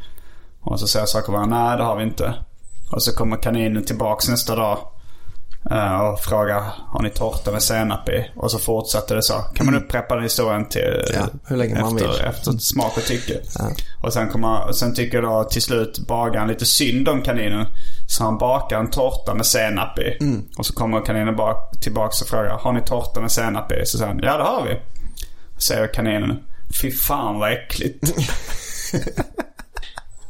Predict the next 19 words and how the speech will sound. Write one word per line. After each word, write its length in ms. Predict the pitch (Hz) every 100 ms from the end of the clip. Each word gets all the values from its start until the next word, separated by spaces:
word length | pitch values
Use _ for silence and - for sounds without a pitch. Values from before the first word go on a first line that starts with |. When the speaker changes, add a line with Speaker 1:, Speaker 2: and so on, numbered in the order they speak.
| - - - - - - - - 233 214 175 147 175 180 -
Speaker 1:
Det 80 | 135
är 60 |
lite 280 | 156 - 156
den 460 | 127 123 117 127 -
slutknabben 800 | - 147 143 - - 120 117
kommer 220 | 139 151 143
bli 100 | 139
när 240 | 127 131
du 120 | 139 135 139
äter 140 | - 147
den 100 | 156
här 420 | 135 127 127 -
ost- 240 | 160 -
och 100 | 202
skinkmackan. 600 | 220 180 156 - - - - - - -
"Fy 80 | 185
fan 640 | - - 175 185 175 143
vad 120 | 143
äcklig." 520 | 160 - - - 180